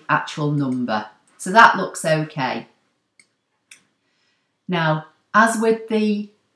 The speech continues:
letter S card I made some time ago, you need a shape that it is in lines, not a solid shape. And by that I mean, if I just zoom in on his face,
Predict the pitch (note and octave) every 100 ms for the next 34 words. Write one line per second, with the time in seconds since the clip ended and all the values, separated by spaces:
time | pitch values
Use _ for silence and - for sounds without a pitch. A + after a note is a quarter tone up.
0 | _ G3 F#3+ - - G3 F#3+ F3 - -
1 | D#3 C#3+ D3+ D3+ D3+ D3+ - D3+ D3+ D#3
2 | D3+ D3 C3+ B2+ B2 B2+ - _ _ _
3 | F3+ F3+ F3+ G3+ A3+ A3+ A3+ - - _
4 | _ _ _ _ _ _ G3 - - F#3+
5 | C#3 C3 - - _ _ _ _ _ _
6 | _ D3 D#3+ D#3 - - - - _ _
7 | _ _ _ _ _ _ - D3+ C#3 -
8 | - _ - E3 D#3 D3 - - _ -
9 | E3 D#3+ D#3 D#3+ D#3 D3+ D3 C#3+ - E3+
10 | E3 D#3 - - D#3 - D3+ D3+ D3+ -
11 | D#3+ C#3 C3 B2 - _ - D3+ F3 F3+
12 | G3 F#3+ D#3+ D3+ D3 D3 D#3+ E3 F3+ F#3
13 | F#3 D#3 F#3 F#3 F#3 F3+ D3 C3+ C#3+ -
14 | - D3 - - - - -